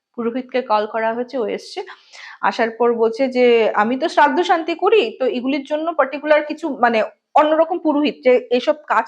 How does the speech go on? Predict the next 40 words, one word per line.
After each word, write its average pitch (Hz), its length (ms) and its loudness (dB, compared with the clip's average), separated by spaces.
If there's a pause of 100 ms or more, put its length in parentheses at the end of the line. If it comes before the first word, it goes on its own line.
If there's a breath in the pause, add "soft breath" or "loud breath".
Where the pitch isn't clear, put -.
(100)
করেন।" 160 200 -12 (460 soft breath)
তো 226 100 0
বলছে, 233 240 0
"আমি 262 180 0
কন্ট্যাক্ট 233 420 -2
করিয়ে 233 260 -6
দিচ্ছি।" 185 260 -12
কন্ট্যাক্ট 247 320 -4
করানোর 269 320 0
পর 285 120 -4
বলছে 285 260 -8
সাতটা 285 400 -4
পুরোহিত 262 400 -6 (100)
আসবে, 233 340 -4
এসে 226 200 -6
হাওয়ান 220 340 0
করবে। 156 360 -18 (1120)
So 214 100 2
সাতজন 214 420 2
না 330 120 2
পুরো 277 240 0
ঘিরে 233 640 -4 (280 loud breath)
হাওয়ান 254 340 4
কুণ্ডের 262 320 0
সামনে, 262 400 -6
মানে 262 180 0
ওদের 294 240 2
বাড়িতেই 262 440 2
কিন্তু 294 280 -6
হচ্ছে, 202 300 -6
লিভিং 269 300 0
রুমেই 269 340 0
হচ্ছে, - 320 -16 (440 loud breath)
দাও 220 180 4
দাও 269 160 4
করে 269 140 4
আগুন 247 300 2
জ্বলছে 269 280 -2
and, 269 260 0
আহ, 196 160 0